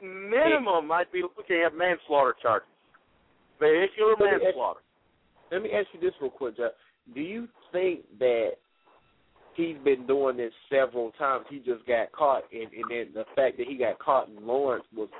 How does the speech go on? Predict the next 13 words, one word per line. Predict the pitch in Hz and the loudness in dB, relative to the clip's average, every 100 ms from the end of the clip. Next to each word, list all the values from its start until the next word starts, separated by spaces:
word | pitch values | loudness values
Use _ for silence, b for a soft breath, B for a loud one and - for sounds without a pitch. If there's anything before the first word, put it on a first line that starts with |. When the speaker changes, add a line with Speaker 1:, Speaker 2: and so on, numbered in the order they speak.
| - | -16
Speaker 2:
the | |
reason | 107 127 120 113 98 | -10 -8 -8 -8 -8
why | 101 117 113 104 - _ - - - | -2 0 0 -4 -12 _ -20 -20 -10
this | 120 120 | -8 -8
was | 107 98 | -10 -6
brought | 117 117 - - | 2 2 2 -6
to | |
light. | 101 107 90 - - _ | -8 -8 -8 -16 -18 _
Do | 113 | -14
you | - | -2
think | 139 123 | -2 -2
that | 117 127 | -8 -4
that | 117 | -4